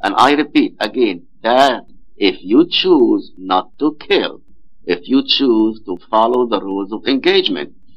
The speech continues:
those people, Allah says, "وَقَعُدُوا لَهُمْ كُلَّ مَرْصَدٍ." The word marsad is from the word rasada or yarsud.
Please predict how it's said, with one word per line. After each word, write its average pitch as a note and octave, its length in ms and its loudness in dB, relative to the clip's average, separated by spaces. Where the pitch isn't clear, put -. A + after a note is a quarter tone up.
those G3+ 300 4
people, G3 300 0
Allah A#2+ 260 2
says, A2+ 180 0
"وَقَعُدُوا B2 760 2
لَهُمْ A#2+ 360 2
كُلَّ A#2+ 260 0
مَرْصَدٍ." F2+ 560 -6
The F#2 100 -12
word D#3+ 480 0
marsad A#2 760 0
is B2+ 400 -2
from C#3+ 420 2
the D#3 100 0
word C3 460 2
rasada A#2+ 920 0
or B2 420 2
yarsud. A#2+ 840 -2